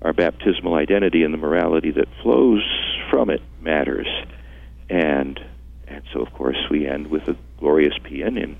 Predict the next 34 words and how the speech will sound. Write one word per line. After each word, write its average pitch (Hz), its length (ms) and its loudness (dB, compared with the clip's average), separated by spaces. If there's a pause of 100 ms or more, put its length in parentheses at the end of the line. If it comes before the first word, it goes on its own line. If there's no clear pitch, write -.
First - 220 -6
Corinthians 69 460 -2
fifteen, 104 420 4
a 120 60 4
good 73 180 2
thing 73 220 -2
to 67 80 -10
think 73 260 -2
of, 104 160 4
and 64 160 -4 (160)
this 107 220 4
week, 123 180 6 (360)
to - 80 2
the 147 60 4
resurrection. 135 600 4 (1500)
So 80 300 6 (680)
w-, - 180 -4
what 76 200 2
I 123 260 4 (640)
came - 180 -2
to - 80 0 (120)
see 71 140 4
with 71 160 0
just - 260 -2
renewed 135 540 4
clarity 71 500 0
as 69 120 -2
a - 40 -12
Catholic - 560 0 (1040)
was 85 360 4 (760)
how 107 440 0 (100)
First 90 240 2
Corinthians 78 680 -2
is 73 100 2